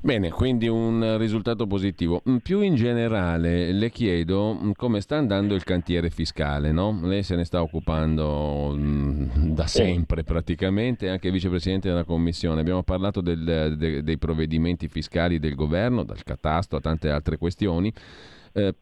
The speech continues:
Speaker 1: è possibile adesso tirare un punto di sintesi parziale, naturalmente, perché il cantiere è molto aperto, eh, e valutare, mm, che cosa sta andando bene e che cosa necessita invece di attenzione, o se vogliamo sta andando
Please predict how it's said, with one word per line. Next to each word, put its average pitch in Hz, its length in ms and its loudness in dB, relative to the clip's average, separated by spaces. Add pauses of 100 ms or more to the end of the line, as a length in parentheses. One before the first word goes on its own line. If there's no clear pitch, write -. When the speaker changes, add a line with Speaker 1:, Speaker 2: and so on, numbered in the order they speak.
Speaker 1:
è 131 140 -2
possibile 147 500 0
adesso 90 320 0
tirare 85 300 0
un 82 140 2 (200)
punto 92 340 -2
di 82 120 -4
sintesi 90 480 -2
parziale, 67 520 -2
naturalmente, 67 760 -2
perché 73 220 -6
il - 80 -4
cantiere 104 440 0
è - 20 0
molto 90 340 0
aperto, 76 680 -2
eh, 85 340 0
e 104 100 0
valutare, 104 840 2
mm, 87 440 2
che 101 100 -2
cosa 113 240 0
sta 101 140 -2
andando 95 360 2
bene 98 280 2
e 90 40 0
che 87 140 -2
cosa 87 240 0
necessita 82 560 -2
invece 78 340 0
di 76 100 0
attenzione, 76 680 0
o 65 120 -4
se 76 120 -4
vogliamo 71 400 -2
sta - 160 -8
andando 65 680 -2